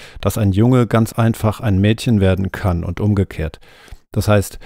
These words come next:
die Lehrer zwingen ihnen tatsächlich eine Wahl auf,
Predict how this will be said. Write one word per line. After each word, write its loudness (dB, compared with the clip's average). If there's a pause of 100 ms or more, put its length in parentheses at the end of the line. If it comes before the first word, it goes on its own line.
(320)
die 2
Lehrer 2
zwingen 0
ihnen 0
tatsächlich -2
eine 0
Wahl 2
auf, -4